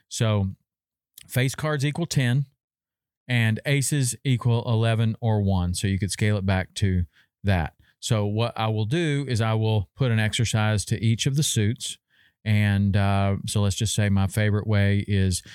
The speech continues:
for the black cards, I will do burpees for spades. I'll do push-ups for clubs. I'll do sit-ups for hearts, and I will do, uh, squats for diamonds. So four different exercises. So if I turn over a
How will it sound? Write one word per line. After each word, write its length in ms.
for 220
the 80
black 320
cards, 500
I 80
will 140
do 240
burpees 480
for 100
spades. 600
I'll 140
do 120
push-ups 540
for 160
clubs. 600
I'll 160
do 640
sit-ups 480
for 200
hearts, 540
and 160
I 140
will 180
do, 680
uh, 220
squats 520
for 200
diamonds. 480
So 160
four 280
different 280
exercises. 760
So 140
if 80
I 60
turn 280
over 440
a 500